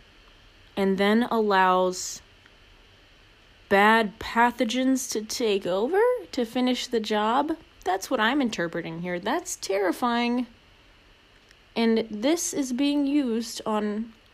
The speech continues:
our food system. Most of the foods, um, at least here in the U S,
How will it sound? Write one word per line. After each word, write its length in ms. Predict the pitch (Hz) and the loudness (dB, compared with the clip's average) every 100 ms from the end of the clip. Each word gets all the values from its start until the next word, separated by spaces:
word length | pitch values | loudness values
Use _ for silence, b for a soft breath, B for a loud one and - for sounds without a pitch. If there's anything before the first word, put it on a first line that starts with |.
| _ 233 | _ -4
our 100 | 233 | -4
food 300 | - 277 226 | -2 -4 -4
system. 460 | 185 - 247 311 - | -8 -6 -6 -6 -4
Most 280 | 202 180 - | -4 -4 -8
of 40 | |
the 80 | 185 | -12
foods, 560 | - 175 175 202 - - | -6 -6 -6 -10 -10 -8
um, 600 | 175 170 165 170 185 220 - - - - | -6 -6 -6 -8 -10 -14 -12 -12 -12 -12
at 100 | 160 | -6
least 240 | 190 180 | -6 -6
here 140 | 208 190 | -4 -4
in 100 | 175 | -4
the 80 | 139 | -6
U 220 | 147 170 | -6 -2
S, 480 | 269 247 - - | -2 -4 -10 -16